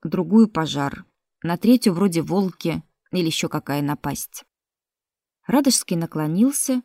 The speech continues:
опершись на борт обеими руками.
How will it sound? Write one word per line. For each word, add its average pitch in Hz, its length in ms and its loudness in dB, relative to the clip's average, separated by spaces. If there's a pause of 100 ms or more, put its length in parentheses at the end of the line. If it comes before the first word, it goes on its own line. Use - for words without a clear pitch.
(120)
опершись 202 600 -4
на 185 80 -2
борт 220 280 -2
обеими 185 380 2
руками. 147 640 -6